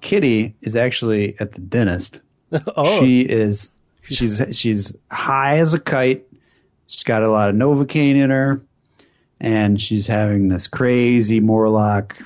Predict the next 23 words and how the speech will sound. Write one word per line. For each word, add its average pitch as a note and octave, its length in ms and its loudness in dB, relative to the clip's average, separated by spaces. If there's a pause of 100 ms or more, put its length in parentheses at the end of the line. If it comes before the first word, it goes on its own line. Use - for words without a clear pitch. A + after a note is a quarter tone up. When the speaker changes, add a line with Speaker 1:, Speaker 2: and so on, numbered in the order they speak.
(180)
Speaker 1:
fantasy. G#2 680 -2
So G2 140 -2
she's D#3+ 180 0
not G#3 220 2
altogether E3+ 520 2
there. A#2 440 0 (800)
So - 140 -10
she, A#2 340 -6
she B2+ 220 -6
thinks F3 320 -4
things F#2+ 340 -6
like F2 160 -12 (240)
Colossus F2+ 600 -12
and F#2 180 -8
Nightcrawler G2 540 -6
do G#2 160 -2
a F#2+ 40 -4
fastball G2+ 560 -4
special. G2 500 -8 (420)
Speaker 2:
She G3+ 560 -6
got C#3 560 -4
super G#3+ 560 -4
high B2 640 -4